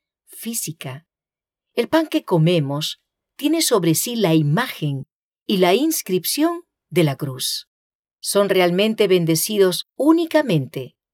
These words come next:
aquellos cuya principal preocupación consiste en asegurar las bendiciones que alimentarán el alma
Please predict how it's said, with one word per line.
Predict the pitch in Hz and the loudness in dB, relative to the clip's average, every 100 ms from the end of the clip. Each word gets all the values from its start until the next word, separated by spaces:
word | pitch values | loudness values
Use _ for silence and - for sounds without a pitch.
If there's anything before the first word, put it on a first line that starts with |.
| _ | _
aquellos | 165 160 190 185 - | -4 2 4 2 0
cuya | 180 165 156 | 0 2 2
principal | 160 151 - 160 160 202 196 | 2 0 0 -4 -4 -4 0
preocupación | 165 165 156 151 - 202 254 - _ _ _ _ | -2 -2 -4 -2 0 -2 -2 -14 _ _ _ _
consiste | - 208 185 - 285 - 220 | -2 0 2 0 0 -2 -2
en | 185 | 0
asegurar | 165 - 160 156 208 277 | 0 0 2 4 2 0
las | 262 | -2
bendiciones | 175 180 156 147 226 254 262 262 - _ _ _ - | 2 2 0 -4 0 0 0 -6 -8 _ _ _ -6
que | 214 | -2
alimentarán | 202 190 170 175 208 240 233 - | 0 0 0 -2 -2 -6 -6 2
el | 175 170 | 4 4
alma | 226 208 151 143 | 2 0 -2 -2